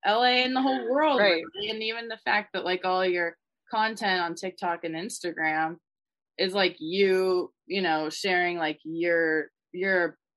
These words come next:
Speaker 1: quote unquote opinion of, like, these silly people. But, like, I wanna know, like,
Speaker 2: Mm-hmm.
Speaker 1: how you have the bravery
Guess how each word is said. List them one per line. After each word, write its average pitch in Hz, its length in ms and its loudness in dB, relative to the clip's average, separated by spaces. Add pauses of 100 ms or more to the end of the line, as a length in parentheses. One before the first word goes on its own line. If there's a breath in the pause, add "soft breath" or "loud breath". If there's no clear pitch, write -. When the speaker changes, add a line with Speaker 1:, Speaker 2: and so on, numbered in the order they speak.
(140)
Speaker 1:
quote 170 200 -4
unquote 165 300 -4
opinion 175 440 -2
of, 156 120 -2
like, 156 240 -6
these 160 260 -2
silly 156 300 -2
people. 196 680 -2
But, 202 160 -2
like, 190 240 0 (280)
I 214 140 4
wanna 370 220 2
know, 359 140 2
like, 339 160 0
Speaker 2:
Mm-hmm. 185 120 -4
Speaker 1:
how 185 100 6
you 233 160 2
have 226 240 2
the 180 80 -2
bravery 170 600 0